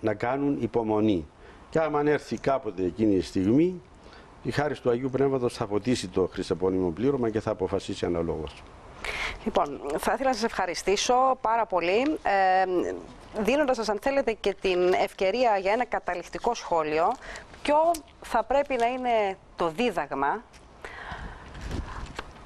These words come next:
Speaker 2: αυτής της ιστορίας που ετέθη χθες στην Ιερά Σύνοδο, και όχι συγκεκριμένα, και πιο συμβολικά; Ποιο είναι το δίδαγμα και ποια είναι εκείνη η πεμπτουσία που θα πρέπει να μείνει στον καθένα από εμάς,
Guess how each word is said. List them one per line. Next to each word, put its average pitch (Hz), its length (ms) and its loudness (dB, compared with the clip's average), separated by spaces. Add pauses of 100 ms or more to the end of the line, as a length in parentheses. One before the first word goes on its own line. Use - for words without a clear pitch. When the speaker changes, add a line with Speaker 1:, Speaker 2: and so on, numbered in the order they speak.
(140)
Speaker 2:
αυτής 262 400 -2
της 233 160 -2
ιστορίας 160 580 0
που - 80 -4
ετέθη 220 400 -4
χθες 143 300 -2
στην 156 200 -6
Ιερά 139 220 0
Σύνοδο, 131 600 -2 (480)
και - 80 -2
όχι - 160 0
συγκεκριμένα, 156 680 0
και 196 160 -4
πιο - 160 0
συμβολικά; 202 720 0 (520)
Ποιο 302 120 2
είναι 320 140 4
το 196 160 -2
δίδαγμα 190 480 0
και 240 200 -2 (120)
ποια 294 240 4
είναι 269 120 2
εκείνη 233 300 2
η 214 40 6
πεμπτουσία 190 880 0
που 185 100 -4
θα 180 140 -2
πρέπει 202 280 -2
να 170 160 0
μείνει 180 400 0
στον 175 200 -2
καθένα 208 440 0
από 151 180 -2
εμάς, 147 480 -2